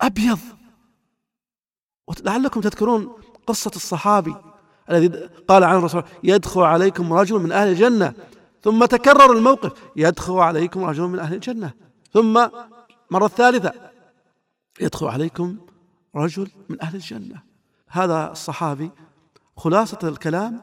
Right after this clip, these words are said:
أنه كان لا يضع في قلبه غل أو حسد على أحد، كان ينام وقد حلل الناس وصفح عن الناس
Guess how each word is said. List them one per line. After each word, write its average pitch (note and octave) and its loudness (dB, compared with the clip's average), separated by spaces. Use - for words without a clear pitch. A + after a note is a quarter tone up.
أنه D#3+ -6
كان F3 -8
لا E3 -4
يضع E3 -2
في C#3+ -8
قلبه D3+ -6
غل D3 -6
أو C3+ -8
حسد - -14
على C3+ -16
أحد، - -14
كان G3 0
ينام F#3+ 2
وقد G3+ -2
حلل G#3+ 0
الناس D3 -4
وصفح E3+ -4
عن D#3 -4
الناس D3 -6